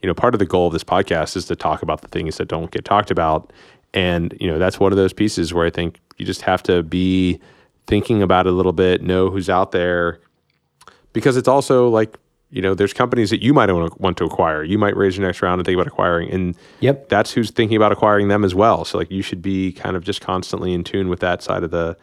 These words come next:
Speaker 1: of the equation.
Speaker 2: Yep.
Speaker 1: Cool. So, so what, one thing, if you're, if you're up for it, that I've had a handful of guests do, which has just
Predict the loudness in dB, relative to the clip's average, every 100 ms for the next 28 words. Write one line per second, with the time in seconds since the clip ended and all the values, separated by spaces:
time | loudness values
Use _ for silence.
0 | _ _ _ -6 -4 -2 -2 -2 -6 -14
1 | _ _ _ -2 -2 -10 -6 -4 -4 0
2 | 2 2 0 -8 _ _ _ -6 -2 2
3 | 2 2 2 2 2 2 0 -4 _ -2
4 | 0 2 0 2 2 2 2 2 4 2
5 | 2 -2 0 0 0 -2 -2 -2 0 0
6 | 0 0 0 2 2 0 -8 -6 -8